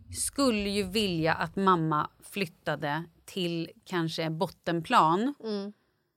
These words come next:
Speaker 1: Medan hon fortfarande är fräsch och tycker att... Det... Alltså, förstår vad jag menar?
Speaker 2: Mm.
Speaker 1: Istället för att det blir en tvångsflytt. Och har hon då också kanske blivit lite dement,
Speaker 2: Mm.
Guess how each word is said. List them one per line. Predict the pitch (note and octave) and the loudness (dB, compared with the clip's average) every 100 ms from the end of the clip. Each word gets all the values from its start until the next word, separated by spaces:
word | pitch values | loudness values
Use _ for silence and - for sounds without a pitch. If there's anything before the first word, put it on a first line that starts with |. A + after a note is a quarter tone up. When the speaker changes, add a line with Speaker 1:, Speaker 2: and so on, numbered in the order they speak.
| _ _ _ _ - | _ _ _ _ 0
Speaker 1:
Medan | A#3 G#3+ G3 | 2 2 0
hon | G#3+ | -2
fortfarande | D#4+ - A#3+ | -4 -2 -2
är | A#3+ | -2
fräsch | A#3+ A#3 A3+ A#3+ | 2 2 2 -4
och | |
tycker | A#3+ A3+ | -8 -4
att... | A3+ | -4
Det... | - | -4
Alltså, | A#3 A#3 | -6 -6
förstår | A3 A#3+ | -6 -2
vad | B3+ | 0
jag | B3+ | 0
menar? | C4+ C4+ | 0 -2
Speaker 2:
Mm. | G3 F#3 G#3+ | -2 -6 -6
Speaker 1:
Istället | A#3+ A3 B3 A3 | -6 0 0 2
för | G#3+ | -2
att | G#3 | -4
det | F#3+ | -2
blir | F#3+ F#3 | 0 2
en | E3 | 0
tvångsflytt. | - B3 F#3+ E3 - B3+ - | -2 0 0 -2 -4 -6 -6
Och | E3+ | -2
har | G3+ | 0
hon | F#3 | 0
då | E3 D#4 | 0 0
också | - - | 0 -4
kanske | D#3+ F3 E3 | -4 -4 -4
blivit | E3+ D#3+ | -4 -2
lite | D#3 D#3 D3 | -2 -4 -8
dement, | F3 C4 B3 A2+ E3 D#3+ - | 2 4 4 0 -10 -12 -12
Speaker 2:
Mm. | G3 F3+ | -10 -10